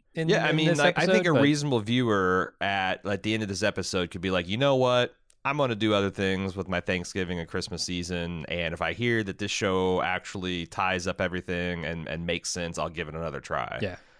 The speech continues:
Speaker 2: Um, because it is, like, unless you're willing to play the,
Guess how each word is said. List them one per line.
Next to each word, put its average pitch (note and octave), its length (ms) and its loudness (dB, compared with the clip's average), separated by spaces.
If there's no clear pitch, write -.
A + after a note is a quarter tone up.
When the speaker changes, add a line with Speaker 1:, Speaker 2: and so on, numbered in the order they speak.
Speaker 2:
Um, E2+ 760 0
because G#2+ 400 0
it A2 160 2
is, G#2+ 420 0
like, G2+ 200 0
unless G#2 380 -2
you're A#2+ 80 0
willing G#2+ 380 0
to G2+ 180 -4
play G2+ 420 2
the, F2 460 -2